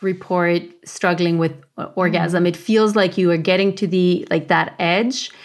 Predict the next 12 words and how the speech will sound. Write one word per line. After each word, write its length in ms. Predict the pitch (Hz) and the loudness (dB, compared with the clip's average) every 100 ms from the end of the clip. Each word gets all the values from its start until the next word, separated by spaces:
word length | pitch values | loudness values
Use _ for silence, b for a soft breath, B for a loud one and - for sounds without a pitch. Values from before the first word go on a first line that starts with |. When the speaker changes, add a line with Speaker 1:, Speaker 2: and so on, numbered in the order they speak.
| B B | B B
Speaker 2:
Oh. 40 | 220 | -2
Speaker 1:
and 460 | 185 180 175 175 175 | 2 2 2 2 2
you 160 | 180 | 0
can't 400 | 175 - 214 196 | -2 -2 0 2
get 400 | 190 180 180 - | 2 2 -2 -6
past 320 | - 185 - | -2 -2 -2
that. 280 | - 165 - - | -6 -6 -6 -8
It, 220 | 202 214 | -10 -8
so 140 | - | -2
it 120 | 208 196 | 0 0
feels 220 | 226 202 | -2 0
like, 180 | 196 | -2